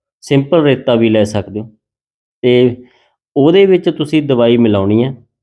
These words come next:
ਤੇ ਉਹਦਾ ਛਿੱਟਾ ਚੰਗੀ ਤਰ੍ਹਾਂ ਦੇਣਾ ਹੈ ਰੇਤੇ ਦਾ। ਕਿਉਂਕਿ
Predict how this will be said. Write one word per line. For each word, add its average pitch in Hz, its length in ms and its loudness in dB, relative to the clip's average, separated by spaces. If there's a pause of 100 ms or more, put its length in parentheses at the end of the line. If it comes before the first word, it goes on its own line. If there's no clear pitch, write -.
(420)
ਤੇ 143 440 0 (140)
ਉਹਦਾ 165 260 2
ਛਿੱਟਾ 147 460 -2
ਚੰਗੀ 131 400 -2
ਤਰ੍ਹਾਂ 123 280 0
ਦੇਣਾ 104 240 -2
ਹੈ 104 80 -2
ਰੇਤੇ 101 300 -4
ਦਾ। 82 100 -16 (1400)
ਕਿਉਂਕਿ 151 600 0